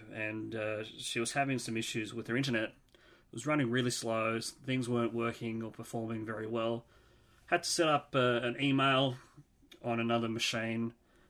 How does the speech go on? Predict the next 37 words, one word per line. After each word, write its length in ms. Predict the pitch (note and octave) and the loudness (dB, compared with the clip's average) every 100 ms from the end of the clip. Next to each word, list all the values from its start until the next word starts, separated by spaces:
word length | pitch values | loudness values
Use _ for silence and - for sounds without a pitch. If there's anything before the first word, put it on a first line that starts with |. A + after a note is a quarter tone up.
| _ - | _ -14
which 160 | A#2+ | -12
was 80 | A2+ | -12
pretty 260 | - A2+ G#2 | -10 -6 -2
easy 260 | A2+ A2+ | -2 -2
to 80 | G2+ | -6
do. 360 | C#3+ D#3 D#3+ D#3 _ _ - | 0 2 2 0 _ _ -2
Did 140 | C3 | 2
all 160 | B2 A#2 | 2 4
that, 320 | A#2 A#2 - _ - - _ _ _ | 4 4 0 _ -20 -20 _ _ _
but 180 | C#3+ C#3+ D3 | 4 4 4
I 40 | |
couldn't 300 | - G#3 D3+ | 0 2 2
test 320 | - F3+ F3 | 2 2 2
it 140 | C3 B2+ | -2 -4
because 400 | A#2+ C3 A#2 - | -4 -2 -2 -2
the 400 | A#2+ A#2 A2+ A2+ _ _ | 0 0 -2 -6 _ _
internet 440 | - C#3 D3 A2 G#2+ | -4 -2 0 -2 -6
was 160 | A#2+ | -6
running 400 | A#2 G#2+ A2 A2+ - | -6 -6 -6 -8 -12
extremely 1000 | C#3+ - - - D3 E3 F#3+ G3 C3+ A#2 | -12 -10 -10 -8 -2 2 2 4 2 0
slow. 580 | - C3+ C3 A2+ A2+ A2 - - _ _ | -4 -4 -2 -4 -8 -12 -16 -20 _ _
Like, 240 | A#2+ A2 B2 | -4 -2 -2
I 40 | |
was 140 | A#2+ | -2
getting 280 | A#2+ B2 A#2 | 0 2 0
point 460 | - D3 C#3 - B2+ | 0 2 2 0 -6
zero 540 | A#2 B2+ B2+ B2 A#2+ | -2 2 2 4 2
zero 400 | A#2 A#2+ A#2 A2+ | 0 0 0 0
three 640 | - - A#2+ A#2 A2+ A#2 - | -4 -6 0 2 2 -2 -4
of 120 | B2 | -4
a 60 | A#2+ | 0
megabit 500 | B2 B2+ A#2+ A#2+ - | 2 2 2 0 -2
per 60 | B2+ | -4
second 480 | - B2 B2 A2+ A2 - - _ _ | -2 0 -2 -4 -8 -18 -20 _ _
down 220 | B2+ A2+ | -2 -2
the 80 | A2+ | 0
line, 440 | A#2 A#2+ A2+ A2+ | 0 2 2 0